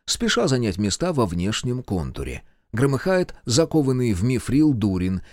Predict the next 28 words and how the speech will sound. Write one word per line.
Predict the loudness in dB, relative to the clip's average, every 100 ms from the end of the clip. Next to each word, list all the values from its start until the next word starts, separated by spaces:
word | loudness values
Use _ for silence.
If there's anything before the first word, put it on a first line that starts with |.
| -6
жадно | 0 2 2 0
водя | 0 0 -2
по | -4
сторонам | -2 -2 -2 -4
стволом | -4 -2 -2 -2
шестиствольного | -2 -2 -2 -4 -2 -2 -2 -2 -4
пулемета. | -4 -6 -10 -10 -12 -14 _ _ _ -4
Жмущаяся | -2 0 -2 2 2 2 0
к |
его | 2 0
спине | 0 -2 -2 -2
Бранко | 0 0 0 -4 -6 -8
держит | -2 0 -2 0
в | 2
руках | 2 0 -2 -8 -10
сменную | -2 0 0 2 4 6
ленту | 6 4 2 0
с |
драгоценным | 4 4 2 0 0 0 0 0 -2 -6 -4
адамантовым | 0 0 0 0 0 0 0
боеприпасом. | 0 0 -2 -4 -4 -4 -4 -8 _ _ _ _ 0
Характер | 2 2 2 2
у |
зомби | 2 2 2 -2
от | -2
настоящей | -4 0 0 0 0
русской | 0 -2 -2 -2
женщины, | -2 -2 -4 -6